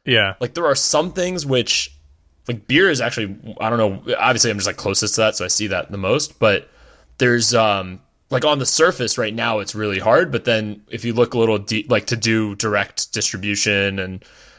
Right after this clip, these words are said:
Speaker 2: uh, there's a lot of, like, absurd laws, but then if you look a little bit deeper, there are, like, all kinds of lawsuits against, like, to overturn that, and
Speaker 1: Hmm.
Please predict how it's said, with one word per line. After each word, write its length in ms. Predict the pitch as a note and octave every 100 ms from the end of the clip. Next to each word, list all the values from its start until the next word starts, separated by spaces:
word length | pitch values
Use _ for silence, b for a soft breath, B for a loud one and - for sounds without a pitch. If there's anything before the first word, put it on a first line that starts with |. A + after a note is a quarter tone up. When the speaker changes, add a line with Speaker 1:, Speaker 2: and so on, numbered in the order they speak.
| B
Speaker 2:
uh, 500 | G2+ F#2+ F#2 F2+ F#2 -
there's 400 | - A#1 G#2 A2
a 60 | G#2+
lot 160 | G#2 G2+
of, 100 | G2
like, 120 | G2
absurd 360 | G2 - G2+ G2
laws, 240 | A#2 D3+
but 140 | A#2
then 140 | G#2+ A2+
if 120 | G#2
you 80 | A#2
look 220 | G#2+ A#2+
a 60 | A2
little 220 | A2 A2
bit 120 | G2
deeper, 560 | F#2+ A2 G#2 F#2+ F2+ b b b b _
there 220 | - A2+ A2
are, 220 | G#2 G2+
like, 360 | F#2+ F2 F2 - _
all 300 | - C#3+ C3+
kinds 380 | B2 A#2+ A2 G#2
of 80 | G2
lawsuits 680 | G2+ G2 - G#2 F#2 - -
against, 420 | G#2+ G2+ G2+ G2+
like, 160 | G#2+ -
to 160 | G#2+ -
overturn 600 | A#2+ A2 G2+ - G#2+ G#2
that, 400 | G#2+ G2 G2 F#2+
and 400 | - F#2+ F#2 F2+ - B B
Speaker 1:
Hmm. 140 | F#3+